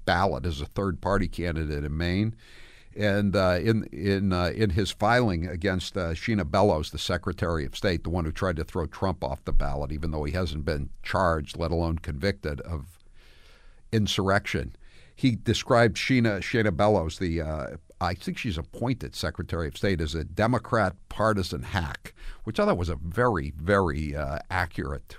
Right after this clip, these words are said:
way to put it. And especially for a Democrat himself to, to call her a Democrat partisan hack. Eight four four, five hundred, forty-two forty-two. Is that a Harvard sweatshirt? Must be, uh, cold in Florida. You know what? I, when I knew I was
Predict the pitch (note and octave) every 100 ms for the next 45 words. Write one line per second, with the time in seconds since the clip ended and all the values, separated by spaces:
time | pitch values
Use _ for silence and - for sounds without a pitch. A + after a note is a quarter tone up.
0 | - E2 D2+ - - D#2 A#1 - - -
1 | - - - - - - - - G2 F#2
2 | - D#3 - A#2 F2+ E2 E2 D#2+ - -
3 | - - G#2 A2 - F2 D#2 F2 C2+ -
4 | G#2+ E2 - D#2 F2+ F2 - - F2 D2
5 | D2+ C#2 - D#2 D#2 - C#2+ - - D2
6 | D2 - C#2 C#2+ C2+ B1 - - - -
7 | - B2 C#3 - C3 A#2+ - B2+ B2+ G#2+
8 | F2 A2+ A2 G#2 G2+ - G#2+ G#2 G2+ G#2+
9 | G2 G#2 A2 A2+ - A2 G#2+ G#2 - -
10 | - - - - - A#2+ D#3+ G3 D#3+ D3+
11 | D#3+ D3+ C#3 - C#3+ - - D3+ F#2 B2
12 | - C#3 A#2+ A2 G2+ F2 F2+ - A#2+ G#2
13 | E2+ - G2 F2 D2+ G2+ - B2+ D3+ F3
14 | D#3 C3 C3+ F2+ A#2+ B2 B2+ E3 D#3+ C3+
15 | A#2 -